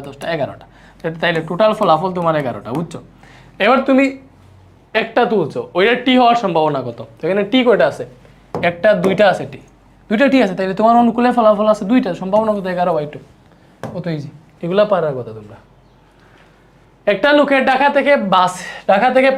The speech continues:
পাবনা বাসে যাওয়ার সম্ভাবনা এত, রাজশাহী ট্রেনে যাওয়ার সম্ভাবনা এত, লোকটি পাবনা বাসে রাজশাহী ট্রেনে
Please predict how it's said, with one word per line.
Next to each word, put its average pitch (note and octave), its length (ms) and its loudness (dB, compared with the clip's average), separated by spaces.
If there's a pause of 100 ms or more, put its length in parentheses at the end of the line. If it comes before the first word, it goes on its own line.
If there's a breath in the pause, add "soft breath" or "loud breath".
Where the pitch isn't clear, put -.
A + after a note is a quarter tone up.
পাবনা A3 300 2 (140)
বাসে F#3 260 2
যাওয়ার A3+ 220 2
সম্ভাবনা D#3 460 2
এত, - 100 -16 (720 soft breath)
রাজশাহী A3+ 380 2 (100)
ট্রেনে A#3 300 2
যাওয়ার G#3+ 220 4
সম্ভাবনা E3+ 400 0 (100)
এত, - 100 -20 (280)
লোকটি E3 240 -2 (120)
পাবনা A3+ 280 2 (100)
বাসে G#3 260 2
রাজশাহী F#3 260 -4
ট্রেনে F#3 180 -6